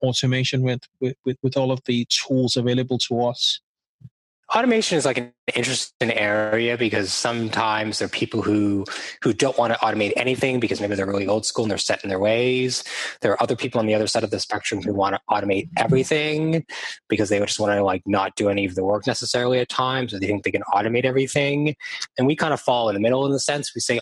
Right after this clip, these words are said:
Speaker 2: automate things that make sense, i e you're doing the same task over and over. It's very repetitive. Can you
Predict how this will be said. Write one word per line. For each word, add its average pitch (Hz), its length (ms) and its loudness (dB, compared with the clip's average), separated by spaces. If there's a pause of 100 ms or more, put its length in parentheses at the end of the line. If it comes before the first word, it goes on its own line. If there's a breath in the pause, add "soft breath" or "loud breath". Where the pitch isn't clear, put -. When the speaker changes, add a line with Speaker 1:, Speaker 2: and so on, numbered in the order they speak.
Speaker 2:
automate 147 520 2
things 123 420 0
that 104 280 0
make 95 160 -4
sense, 135 380 -2 (100)
i 104 140 2
e 107 580 2 (400 loud breath)
you're 110 100 2
doing 117 220 2
the 107 80 2
same 110 320 -2
task 104 400 -2 (100)
over 104 220 -2
and 101 100 -4
over. 113 240 0
It's 98 140 -6
very 92 160 -2
repetitive. 131 580 0
Can 107 140 -4
you 95 100 -8